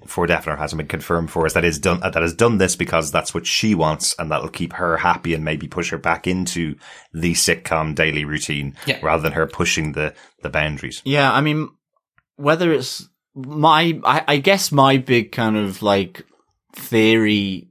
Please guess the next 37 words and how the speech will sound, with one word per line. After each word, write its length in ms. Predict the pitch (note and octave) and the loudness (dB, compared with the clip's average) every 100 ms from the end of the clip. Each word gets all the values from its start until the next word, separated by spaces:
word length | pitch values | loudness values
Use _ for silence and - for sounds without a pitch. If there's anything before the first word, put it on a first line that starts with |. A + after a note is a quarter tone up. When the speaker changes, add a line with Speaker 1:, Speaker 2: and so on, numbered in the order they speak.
| - | -8
Speaker 3:
that 320 | G#2+ F#2+ - | 0 0 0
I 100 | G#2+ | -4
would 120 | F#2+ | -2
love 200 | G2 G#2+ | 0 0
to 60 | - | -2
see 260 | - F#2 F2 | -6 -4 -4
and 140 | F2 | -2
whether 240 | F#2 F#2 | -2 -2
it's 220 | F2 - - | -4 -8 -8
ev-, 240 | G2 F2 - | -6 -6 -10
would 240 | G2 F#2+ F2 | -8 -6 -6
happen 720 | - F#2 - - F#2 D#2 D2+ _ _ - | -6 -6 -6 -8 -8 -8 -14 _ _ -2
in 220 | C#3 C#3 | 2 4
this, 200 | A#2+ G2 | 2 2
you 80 | C#3 | 2
know, 120 | A#2+ | 2
we, 100 | A2+ | 2
we've 260 | A2+ A#2+ A#2 | 0 -2 0
talked 180 | C#3+ - | -2 2
about 180 | A#2+ | 0
Mephisto, 640 | F#2 F#2+ A#2+ A2+ - G2+ G2 | -2 -2 -2 -2 0 2 2
but 180 | G2+ - | 0 0
actually 500 | A2+ - - A2 G2+ | -2 -2 -8 -4 -2
now 300 | G#2+ G#2 G2+ | 0 0 0
with 720 | G2 G#2+ G#2+ G#2 G2 - - _ _ - | 2 4 4 4 0 -8 -16 _ _ -2
Marvel 520 | G#2+ G#2+ G2 G2 F#2 | 2 4 4 2 -4
having 640 | - - F#2+ F#2+ F2+ F2+ | -4 0 0 0 -2 -2
Fantastic 680 | F2 F2+ F2+ F#2+ - - - | 0 -2 0 -2 -2 -6 -6
Four, 320 | - F#2+ F#2 | 2 2 4
that 160 | F#2 F2+ | 2 0
it 140 | F2+ | 0
would 360 | F#2 G2 F#2 - | 0 0 0 0
be 260 | F#2 F2+ | 0 0
Doctor 460 | F2 F#2+ F2 - - | 0 2 0 -2 -8
Doom 560 | F2 F2+ F2+ F#2+ G#2+ A2 - - _ | -2 2 2 2 -2 -4 -14 -20 _
that, 320 | - F#2 F2 | 0 2 2
that 320 | - F2+ - | 0 0 -2